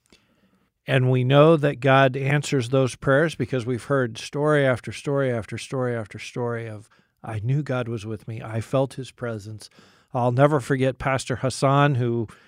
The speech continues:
sat in the chair you're sitting in now. We talked about being in prison in Sudan, sleeping many nights on the floor. And he said, "I would weep as I slept." And, and me, kind of being dumb, was like,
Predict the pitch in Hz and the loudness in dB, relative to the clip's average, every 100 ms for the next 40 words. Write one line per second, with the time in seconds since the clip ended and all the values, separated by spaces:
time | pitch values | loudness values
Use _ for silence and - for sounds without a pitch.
0 | _ - - 139 156 - 147 143 143 123 | _ -10 2 4 4 0 -6 -2 -2 0
1 | 156 156 160 - 160 165 170 151 135 110 | 2 2 0 0 0 0 -2 0 0 0
2 | 107 123 131 - 131 123 123 139 143 127 | -4 -4 -4 -2 -2 -2 -2 -2 -2 -4
3 | 117 147 131 143 135 - _ _ - 147 | -4 -4 -4 -4 -8 -12 _ _ -4 -2
4 | 143 - 147 139 135 165 - _ _ _ | -2 -2 0 0 0 -2 -6 _ _ _
5 | _ _ - - 156 165 175 156 147 170 | _ _ -12 -6 -2 0 0 0 0 0
6 | 156 151 - 156 160 - 127 113 123 143 | 2 0 2 0 0 -2 -4 -2 -4 -8
7 | _ _ _ _ _ 135 127 123 - 156 | _ _ _ _ _ -4 -2 -2 -2 -4
8 | - 147 131 127 120 120 202 190 - 127 | 0 0 0 0 -2 -4 -4 -4 -4 -6
9 | 117 113 - 180 139 - 127 139 143 127 | -4 -6 -4 -2 -2 0 -2 0 -2 -2
10 | 170 165 147 127 120 127 151 - - 147 | 0 0 0 -2 -12 -16 -20 -14 -6 -4
11 | 123 127 123 117 156 160 143 135 123 117 | -2 -4 -4 0 2 2 2 -2 -4 -6
12 | - - 135 127 120 _ | -10 -10 -6 -4 -6 _